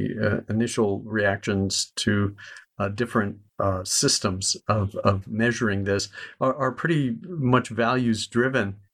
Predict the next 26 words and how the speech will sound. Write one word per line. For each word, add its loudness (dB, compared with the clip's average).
in 2
a -4
way. 2
I -4
suppose 2
that, 0
you 0
know, 4
there's 2
a -4
premised, 2
uh, 2
issue -2
there. 2
But 8
can 0
you 2
talk, -4
uh, 4
a -2
bit 2
about, 0
uh, 0
your 2
methodology 0
chapter? 0